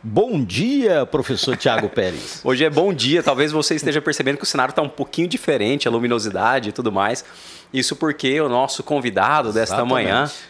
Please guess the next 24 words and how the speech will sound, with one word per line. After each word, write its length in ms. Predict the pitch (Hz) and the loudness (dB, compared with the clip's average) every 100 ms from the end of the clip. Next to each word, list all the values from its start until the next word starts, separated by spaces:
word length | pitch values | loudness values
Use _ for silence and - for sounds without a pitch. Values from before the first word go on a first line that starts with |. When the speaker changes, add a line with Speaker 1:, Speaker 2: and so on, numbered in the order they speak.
| _ | _
Speaker 2:
né, 280 | 101 110 117 | 0 2 2
é 40 | |
um 140 | 104 120 | 0 -2
convidado 640 | 135 120 101 101 110 98 | -2 -2 0 2 2 -2
atleta, 760 | 85 - 101 120 113 - 107 95 - - | -6 -4 0 2 0 -4 -4 -4 -8 -6
que 80 | - | -4
acordou 380 | 143 147 131 127 | 0 0 2 0
muito 240 | 127 113 | -2 -2
cedo, 580 | - - 127 135 120 113 | -6 0 2 2 0 -2
que 140 | - | -4
tem 160 | 175 175 | -2 -2
que 80 | 160 | 0
dormir 260 | 147 139 127 | 0 0 0
cedo, 220 | 135 143 | -2 -2
porque 120 | 165 | -2
no 60 | 170 | -2
outro 120 | 139 | -2
dia 140 | 151 | -2
começa 400 | 185 160 160 - | 0 0 0 0
de 100 | 147 | -2
novo 400 | 135 117 151 131 - - - | 2 2 2 0 -4 -12 -6
essa 300 | - 127 139 | -2 2 2
vida 200 | 110 135 | 2 0
pegada. 540 | 131 151 113 113 139 | 0 0 2 2 0